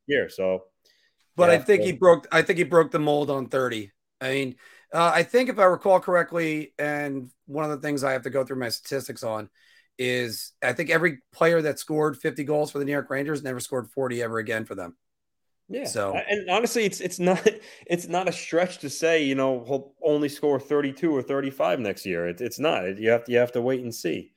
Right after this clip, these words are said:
Speaker 1: But
Speaker 2: Yeah.
Speaker 1: he's, he's, he's great this year, so you just <laughs> have to let it ride.
Speaker 2: All right, so let's, let's actually go a little bit more league-wide.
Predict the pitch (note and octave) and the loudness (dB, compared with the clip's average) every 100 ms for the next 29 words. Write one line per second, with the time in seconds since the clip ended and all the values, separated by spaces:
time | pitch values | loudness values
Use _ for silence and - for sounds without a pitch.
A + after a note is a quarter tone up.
0 | _ _ _ _ _ - G2 A2+ F#2 _ | _ _ _ _ _ -2 2 2 -2 _
1 | _ _ C3+ A#2+ - - A2+ A2+ - _ | _ _ -8 -8 -8 -8 -6 -6 -10 _
2 | - A2+ A2+ A#2 C3 C#3 D#3 - F#2+ G2 | -10 -8 0 4 6 4 -2 -2 -2 -2
3 | - _ - G#2 G#2 - D3+ D3 B2 C3 | -4 _ 0 0 0 2 2 4 4 4
4 | B2+ B2 B2+ B2+ F2+ - _ _ _ _ | 4 4 4 4 -2 -8 _ _ _ _
5 | _ _ _ _ - _ - D3+ C#3 C3 | _ _ _ _ -20 _ 4 8 8 4
6 | - F#3+ F3 E3+ G3+ - - - E3 F#3+ | 2 12 12 12 8 4 -6 0 4 6
7 | B3 - G#3 F#3 F3+ E3+ D#3+ D#3+ D#3 D3 | 6 6 6 12 12 12 10 4 4 4
8 | C#3+ C#3+ C3+ C3 G#2 F#2 | 6 4 2 2 2 0